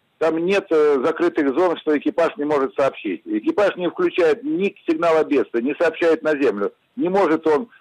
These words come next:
штатно, допустим, производить посадку на воду. Значит, скорее всего, это взрыв или разрушение самолёта, или пожар. Вот. Э, ну, мгновенная потеря, э, работоспособности экипажа. Она может от разных причин зависеть.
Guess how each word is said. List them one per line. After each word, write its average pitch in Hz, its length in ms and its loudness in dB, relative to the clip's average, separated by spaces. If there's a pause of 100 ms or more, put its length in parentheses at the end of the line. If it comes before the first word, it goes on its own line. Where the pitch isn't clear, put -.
(140)
штатно, 185 500 0
допустим, 135 520 -2
производить 135 580 2
посадку 143 540 0
на 123 200 2
воду. 87 300 0 (360)
Значит, 139 260 -6
скорее 160 300 2
всего, 185 340 2
это 135 340 2
взрыв 160 420 2
или 135 120 0
разрушение 135 680 0
самолёта, 135 440 0
или 113 120 2
пожар. 156 560 0 (400)
Вот. 131 280 0 (200)
Э, 131 280 2
ну, 156 200 0
мгновенная 180 600 2
потеря, 165 420 2
э, 123 800 0
работоспособности 143 920 -2
экипажа. 110 500 0
Она 214 200 2
может 156 380 -2
от - 240 -4
разных 135 360 0
причин 117 380 -8
зависеть. 101 420 -2